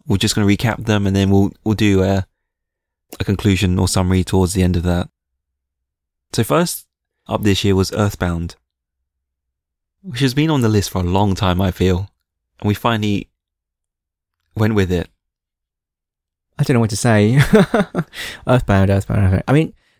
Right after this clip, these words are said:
Speaker 2: I guess this is, like, a twenty-year-old game. And it's one that I'd heard so much about. I suppose I had tried to play it on and off a few times,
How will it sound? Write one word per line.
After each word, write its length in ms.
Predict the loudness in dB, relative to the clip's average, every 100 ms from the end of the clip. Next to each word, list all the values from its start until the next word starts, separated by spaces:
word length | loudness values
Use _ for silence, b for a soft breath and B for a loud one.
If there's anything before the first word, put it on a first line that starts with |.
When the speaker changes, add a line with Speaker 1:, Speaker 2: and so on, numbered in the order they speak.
| _ _ _ _
Speaker 2:
I 60 | 0
guess 180 | 0 2
this 140 | 4
is, 140 | 4 4
like, 260 | 0 -2 _ -6
a 80 |
twenty-year-old 840 | -4 2 2 2 4 4 4 2 2
game. 400 | 2 4 4 2 _ _ _ _ _ _ _ _ _ _ _ _ _ _ _ _ _ _
And 240 | 0 2 2
it's 160 | -2 0
one 160 | 2
that 80 | 2
I'd 140 | 0 2
heard 260 | 2 2 -2 -12
so 320 | -6 0 4
much 240 | 4 2 0
about. 420 | 0 2 2 0 _ _ _ _ _ _ _ _ _ -8
I 60 | -4
suppose 240 | 0 2
I 60 | 2
had 200 | -2 -2
tried 240 | -2 -2
to 60 | 0
play 180 | 0
it 60 | 0
on 120 | 2
and 120 | 2
off 160 | 2 0
a 40 |
few 180 | -2 0
times, 560 | 2 0 0 -2 -6